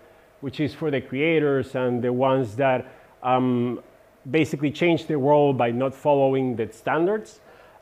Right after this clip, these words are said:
And we have also this one that was the most expensive advertisement of the time, uh, done for the Super Bowl. It's called nineteen eighty-four,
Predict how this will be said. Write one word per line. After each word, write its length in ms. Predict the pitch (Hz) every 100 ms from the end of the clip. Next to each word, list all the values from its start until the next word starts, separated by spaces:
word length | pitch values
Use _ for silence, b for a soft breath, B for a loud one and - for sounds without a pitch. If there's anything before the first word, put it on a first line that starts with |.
| B
And 540 | 156 156 156 156 160
we 220 | - 147 151
have 200 | 170 175
also 280 | 180 -
this 260 | 151 170 -
one 140 | 175
that 80 | 151
was 280 | 147 151 131
the 100 | 156
most 340 | 147 180 185
expensive 680 | 165 - 165 165 160 160 143
advertisement 640 | 151 147 135 143 139 143
of 100 | 123
the 100 | 117
time, 380 | 113 143 147 143
uh, 180 | 127 120
done 200 | 123 127
for 160 | 139
the 80 | 127
Super 320 | - 160 160
Bowl. 300 | 135 139 131
It's 140 | 117 -
called 320 | 135 135 127
nineteen 440 | 135 135 127 131
eighty-four, 640 | 135 117 107 - 180 202